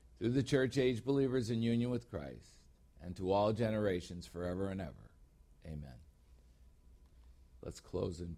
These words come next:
prayer. Almighty God and Father, thank you for providing God the Holy Spirit, the person of discernment in our lives, who leads us into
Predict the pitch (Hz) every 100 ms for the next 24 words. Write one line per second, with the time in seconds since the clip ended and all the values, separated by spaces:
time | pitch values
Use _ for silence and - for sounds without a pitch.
0 | - 60 - - - - - 85 90 107
1 | 110 113 107 101 123 113 110 120 117 117
2 | 120 101 101 90 95 104 104 104 98 104
3 | 101 98 104 92 85 - 80 71 - -
4 | - - - - - - - - - 127
5 | 127 120 120 110 98 - 139 127 110 90
6 | 85 85 78 78 73 62 57 - - -
7 | - - - - 98 98 110 123 110 120
8 | 117 - - 101 110 107 - 104 101 95